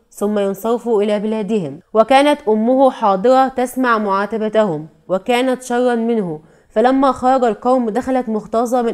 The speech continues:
احتماله وحلمه عنهم، فوبخته وقالت لهم: "ألا أهلكتهم وقطعت أيديهم؟" فلما أكثر تعاليه قال لها: "يا هذه، لا تفكري في شيء إلا سبقت إليه،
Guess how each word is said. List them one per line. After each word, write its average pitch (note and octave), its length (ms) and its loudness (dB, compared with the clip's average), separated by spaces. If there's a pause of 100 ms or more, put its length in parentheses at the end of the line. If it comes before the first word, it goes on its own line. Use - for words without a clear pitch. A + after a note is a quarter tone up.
احتماله A3 500 -2
وحلمه G#3+ 640 0
عنهم، F3+ 500 -2 (240)
فوبخته G#3+ 680 0
وقالت A3 640 4
لهم: B3 360 0 (140)
"ألا C4+ 260 6
أهلكتهم A3 680 0
وقطعت A#3 440 0
أيديهم؟" A3+ 760 -2
فلما C4 520 4
أكثر C4 260 0
تعاليه A3 580 2
قال A#3 340 2
لها: A#3+ 340 2 (240)
"يا A#3+ 180 4
هذه، G#3+ 640 -2 (340)
لا A#3+ 160 4
تفكري B3 640 -2
في G3+ 160 -6
شيء B3 400 -2
إلا B3 200 2
سبقت A3 420 -4
إليه، G3 460 -2